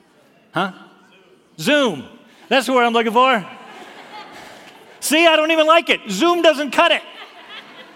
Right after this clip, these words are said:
I need you and you need me for our joy to be complete. The children of your chosen sister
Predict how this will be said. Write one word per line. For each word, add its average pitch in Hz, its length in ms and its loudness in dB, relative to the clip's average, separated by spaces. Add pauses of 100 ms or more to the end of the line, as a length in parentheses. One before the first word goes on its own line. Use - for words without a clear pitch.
(280)
I 214 160 -2
need 226 400 -4
you 202 240 -2
and 190 100 -4
you 190 140 -6
need 180 220 -8
me 175 160 -8
for 151 160 -8
our 143 120 -6
joy 139 220 -8
to 135 80 -10
be 123 140 -10
complete. 110 560 -20 (1400)
The - 40 -20
children 160 400 -6
of 135 120 -10
your 131 280 -10 (320)
chosen 123 520 -14 (260)
sister - 540 -18